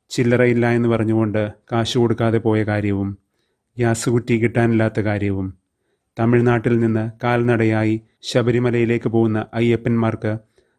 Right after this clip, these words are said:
സാധിക്കുന്ന വിധം ചായയും ഭക്ഷണവും കൊടുക്കണം എന്ന അവരുടെ ആഗ്രഹവും. ഞങ്ങൾ ആലപ്പുഴയിൽ നിന്ന് വന്നവരാണെന്നും സമീപത്ത് തന്നെ താമസിക്കുന്നവരാണെന്നും ഞങ്ങൾ പറഞ്ഞിരുന്നു. പോകാൻ നേരം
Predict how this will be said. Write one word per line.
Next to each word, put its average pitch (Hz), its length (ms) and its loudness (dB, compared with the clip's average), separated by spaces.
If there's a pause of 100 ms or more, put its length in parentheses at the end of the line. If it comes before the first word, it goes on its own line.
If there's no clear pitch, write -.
സാധിക്കുന്ന 120 560 0
വിധം 113 320 0
ചായയും 113 600 2
ഭക്ഷണവും 120 420 -2
കൊടുക്കണം 117 500 -4
എന്ന 117 160 -2
അവരുടെ 117 440 -2
ആഗ്രഹവും. 101 720 -2 (1000)
ഞങ്ങൾ 127 220 0
ആലപ്പുഴയിൽ 123 500 -2
നിന്ന് 127 180 0
വന്നവരാണെന്നും 113 840 0 (340)
സമീപത്ത് 127 680 0
തന്നെ 123 120 2
താമസിക്കുന്നവരാണെന്നും 117 920 0
ഞങ്ങൾ 117 160 2
പറഞ്ഞിരുന്നു. 107 640 -2 (800)
പോകാൻ 120 340 2
നേരം 110 320 0